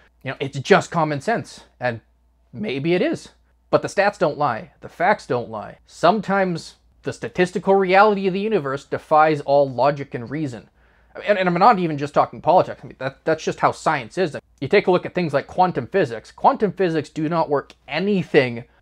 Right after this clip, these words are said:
like the rest of the world. They just don't. They defy all reason and all logic. You know, ma-, macroscopic physics and microscopic physics are not the same thing. You could make whatever common sense argument you want, but it's just not true.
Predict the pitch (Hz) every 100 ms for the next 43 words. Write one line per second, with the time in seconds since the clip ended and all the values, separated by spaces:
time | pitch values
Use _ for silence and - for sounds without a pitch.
0 | 123 135 139 131 139 147 - - 165 -
1 | 175 123 143 127 156 127 143 135 - 123
2 | 139 - 147 147 143 156 170 147 160 147
3 | 143 131 143 151 139 127 131 123 _ _
4 | - 120 - 123 160 - 120 180 208 190
5 | - 180 175 151 156 143 139 - 117 127
6 | 180 151 - 139 123 - 123 120 123 117
7 | 131 147 131 147 117 - 170 - _ _
8 | _ _ _ _ - 151 156 156 156 127
9 | 127 160 - 143 170 160 160 165 135 -
10 | 135 - 139 135 127 - 110 131 147 110
11 | - 120 113 - 131 139 139 - 123 -
12 | - 226 120